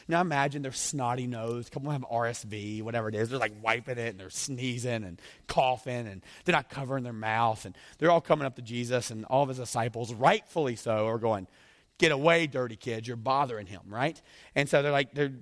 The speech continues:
kind of building a wall around him. These little kids are so idealistic, and they wanna connect to Jesus. And they're going, "No, no, you can't have access to Jesus." And Jesus rebukes them and goes, "No, no, no. These are the folks whose thoughts are pure,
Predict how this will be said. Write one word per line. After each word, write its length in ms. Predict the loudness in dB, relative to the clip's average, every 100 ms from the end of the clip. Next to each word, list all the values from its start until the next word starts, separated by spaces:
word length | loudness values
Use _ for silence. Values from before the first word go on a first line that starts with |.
| 0
kind 140 | 2
of 140 | 2 4
building 240 | 2 4
a 60 | 2
wall 440 | 4 6 6 4
around 200 | -2 -4
him. 60 | -2
These 160 | -2
little 200 | -4 -8
kids 400 | -8 -8 -6 -6
are 80 | -8
so 180 | -2 2
idealistic, 560 | 2 2 -4 -6 -8
and 160 | -12 -10
they 60 | -10
wanna 220 | -10 -10
connect 280 | -10 -12 -12
to 60 |
Jesus. 400 | -14 -12 -14 -16 -20 _ _ -20 -14 -8
And 160 | -4
they're 100 | -2
going, 180 | -2 0
"No, 120 | 0
no, 80 | 2
you 120 | 0
can't 180 | -2 -2
have 100 | 2
access 280 | 0 -2 -12
to 60 | -12
Jesus." 460 | -12 -12 -12 -14 -20 _ _ _
And 100 | -8
Jesus 300 | -6 -6 -6
rebukes 380 | -6 -4 -6 -6
them 180 | -10 -10
and 80 | -10
goes, 140 | -8
"No, 80 | -6
no, 140 | -4
no. 160 | -4 -8 -14 -20 _ _ _ _ _ _ _ _ _ 0
These 180 | 2 2
are 60 |
the 80 | -4
folks 380 | 0 2 2 0
whose 180 | -8 -4
thoughts 340 | 0 0 -2
are 60 | -16
pure, 440 | -12 -4 -2 -2